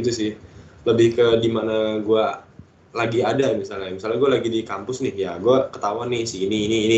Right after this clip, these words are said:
ini. Kayak gitu. Terus penelitiannya, eh, ternyata kalau lu mau tahu bagaimana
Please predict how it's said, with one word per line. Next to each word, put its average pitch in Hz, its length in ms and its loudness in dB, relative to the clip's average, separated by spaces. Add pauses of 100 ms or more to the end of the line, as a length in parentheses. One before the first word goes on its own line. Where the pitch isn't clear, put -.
ini. 117 120 2 (880)
Kayak 92 200 -2
gitu. 92 320 0 (1040)
Terus - 400 0 (320)
penelitiannya, 110 680 0 (880)
eh, 110 280 0
ternyata 113 760 -4 (400)
kalau 117 320 -2
lu 131 520 0 (640)
mau 110 440 -2 (1200)
tahu 123 400 4 (160)
bagaimana 117 560 0